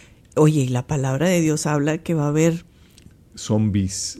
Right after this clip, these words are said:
Speaker 2: La Biblia menciona en Secretas de que se
Speaker 1: Yo
Speaker 2: van, se la van a corromp-, se van a, se les va a pudrir la, la cara, la,
Speaker 1: <laughs>
Speaker 2: los, los ojos y demás, y van a estar como muertos vivos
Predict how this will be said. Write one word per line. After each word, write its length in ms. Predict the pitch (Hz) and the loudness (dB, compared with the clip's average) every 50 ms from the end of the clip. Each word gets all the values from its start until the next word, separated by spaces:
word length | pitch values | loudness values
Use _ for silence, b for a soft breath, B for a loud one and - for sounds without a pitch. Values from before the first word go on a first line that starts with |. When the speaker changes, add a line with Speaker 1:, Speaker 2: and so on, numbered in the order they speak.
| 107 95 | -6 -4
Speaker 2:
La 80 | 92 | -2
Biblia 280 | 90 90 87 85 101 101 | -2 -2 0 0 0 0
menciona 380 | 101 95 90 - - 95 92 | 0 0 -2 -2 -2 -2 -2
en 80 | 95 76 | -2 -4
Secretas 400 | - 98 - - 98 90 87 85 | -4 -6 -6 -4 -2 -2 -2 -2
de 160 | 92 90 87 | -2 -2 -4
que 340 | - - 92 90 87 82 80 B B B B B B B B - - | -4 -4 -4 -2 -2 -2 -4 B B B B B B B B -10 -4
se 140 | 202 180 107 | 0 2 4
Speaker 1:
Yo 60 | 104 | 4
Speaker 2:
van, 140 | 101 104 - | 4 2 0
se 160 | - - 120 | 0 2 4
la 140 | 110 107 104 | 6 6 6
van 220 | 98 101 101 104 113 | 6 6 4 4 2
a 40 | |
corromp-, 460 | 104 - - 113 107 104 98 - - - | 0 0 0 0 2 2 0 -2 -4 -8
se 180 | - - 95 | -4 -2 -2
van 220 | 87 82 92 92 101 | 0 0 0 0 0
a, 120 | 107 - | -2 -2
se 120 | - - | -2 -2
les 100 | 92 90 | -2 -2
va 60 | 82 90 | -2 -4
a 80 | 87 | -2
pudrir 320 | - 107 98 98 104 95 98 | -2 0 0 0 0 0 2
la, 240 | 110 113 110 101 - - | 2 2 2 2 0 -2
la 100 | 113 104 | -6 -6
cara, 600 | - - - 98 98 95 - - 104 104 104 107 | -6 -6 -4 -4 -2 -2 -2 0 0 0 2 4
la, 300 | 107 - 254 214 87 71 | 4 6 6 6 6 4
Speaker 1:
<laughs> 40 | - | 2
Speaker 2:
los, 300 | 92 92 90 - - b b b b b b b b | 0 0 -2 -4 -8 b b b b b b b b
los 240 | - 92 90 - - | -4 -2 0 2 2
ojos 380 | 104 95 - 107 110 95 - | 2 2 2 0 0 0 2
y 40 | 101 | 0
demás, 400 | 95 92 90 90 90 101 104 - | 0 2 2 2 0 0 0 0
y 60 | 110 | 0
van 140 | 90 85 92 | 0 2 2
a 20 | 95 | 0
estar 240 | 95 - 98 95 | 0 0 -2 -4
como 220 | - - 107 95 87 | -2 -4 -4 -2 -2
muertos 380 | 87 87 87 85 - 98 92 | -2 -2 -2 -2 -2 -4 -2
vivos 460 | 82 98 101 95 95 90 - - - | 0 0 0 0 -2 -4 -6 -8 -10